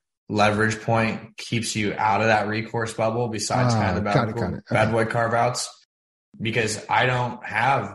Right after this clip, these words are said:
Speaker 1: hundreds of millions of dollars to debt load onto me. And I'd rather do a lot more deals in various markets or the markets that I like and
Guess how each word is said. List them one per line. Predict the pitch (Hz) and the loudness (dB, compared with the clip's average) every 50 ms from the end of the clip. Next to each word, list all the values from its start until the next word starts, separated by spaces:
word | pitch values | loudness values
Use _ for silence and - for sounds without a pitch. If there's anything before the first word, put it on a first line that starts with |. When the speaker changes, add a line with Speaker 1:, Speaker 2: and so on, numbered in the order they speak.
| - - | -14 -16
Speaker 1:
hundreds | - 104 110 104 104 101 101 95 101 | -12 -10 -8 -4 -4 -4 -4 -4 -4
of | 101 101 104 | -6 -6 -4
millions | 104 101 98 98 95 95 98 95 | -6 -6 -6 -6 -6 -6 -6 -6
of | 104 95 98 | -6 -4 -2
dollars | 98 95 95 98 101 101 98 98 98 - - | 0 0 2 2 0 0 0 -2 -4 -6 -6
to | - 110 98 98 90 78 - - - 120 | -4 -2 -2 -2 -4 -6 -8 -8 -4 0
debt | 117 104 95 - 98 | 2 2 2 2 0
load | 101 98 98 98 101 | 0 0 0 0 0
onto | 98 98 98 101 98 - 101 | 0 0 0 -2 -2 -2 -2
me. | 95 95 98 98 - - - - - - - - - | -4 -4 -4 -8 -12 -16 -20 -20 -20 -20 -20 -12 -6
And | - 107 110 107 | -2 0 2 2
I'd | 104 101 101 | 2 4 4
rather | 101 104 107 107 107 104 98 | 4 4 4 2 2 0 0
do | 95 98 101 101 | 0 2 2 2
a | 98 | 2
lot | 98 98 90 85 92 | 4 2 2 2 0
more | 101 101 98 95 | -2 -4 -4 -4
deals | 95 110 104 101 101 104 107 104 101 104 | -4 -2 -2 0 0 0 0 -2 -2 -4
in | 98 95 95 | -4 -4 -4
various | 107 107 104 101 98 101 - - | -4 -2 -2 -2 -2 -4 -4 -4
markets | 107 101 101 98 - - 107 104 - - | -2 -2 -2 -2 -2 -2 -4 -4 -4 -6
or | 101 101 - - - - - _ _ - | -8 -8 -8 -10 -14 -18 -20 _ _ -10
the | - 101 101 | -6 -4 -2
markets | 101 101 101 98 98 - 98 - - | 0 0 0 0 0 -2 -4 -2 -2
that | 104 98 98 | -2 -2 -2
I | 95 95 | -2 -4
like | 95 95 98 98 107 113 113 - | -4 -2 -2 -2 -2 -2 -4 -4
and | 107 95 98 98 - | -2 -2 -2 -4 -6